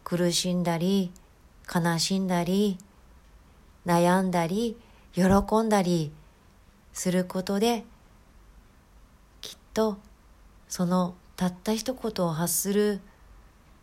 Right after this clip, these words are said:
心の準備ができるのかもしれません。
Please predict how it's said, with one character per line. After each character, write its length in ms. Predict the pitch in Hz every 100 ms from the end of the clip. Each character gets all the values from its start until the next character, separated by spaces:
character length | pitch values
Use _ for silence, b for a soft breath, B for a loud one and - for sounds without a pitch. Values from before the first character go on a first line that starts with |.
| - - - - -
心 400 | - 151 175 175
の 160 | 180 175
準 200 | 196 208
備 120 | 214
が 160 | 190
で 120 | 160 151
き 120 | 175
る 80 | 196
の 140 | 233
か 120 | 240
も 280 | 185 156 143 - - _ -
し 160 | - 165
れ 100 | 151
ま 160 | 135 139
せ 160 | 170
ん。 100 | 196